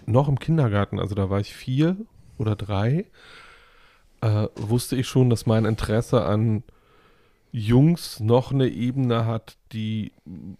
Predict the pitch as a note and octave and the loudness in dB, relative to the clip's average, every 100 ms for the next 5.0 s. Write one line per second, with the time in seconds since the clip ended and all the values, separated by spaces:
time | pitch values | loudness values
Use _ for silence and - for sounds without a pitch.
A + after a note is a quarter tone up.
0 | A#2+ - A2+ A#2+ A2 G#2+ A2+ A2 G#2+ - | -8 -2 2 2 2 2 2 2 0 -4
1 | A2 G#2 - A2+ G2+ - A2 G#2+ G#2 - | 0 0 -2 -2 -2 -2 0 2 0 -2
2 | - A2 F2+ F2 E2 G2 A2+ - A2 - | -6 -4 -4 -4 -6 -4 -6 -6 -8 2
3 | E3+ - D3 B2+ A#2+ G2+ G#2+ E3 - - | 2 4 0 2 0 4 6 4 2 -2
4 | F#3+ F#3+ F3+ B2+ B2+ - B2 A#2+ A#2 | 0 0 0 -2 -4 -6 -2 0 0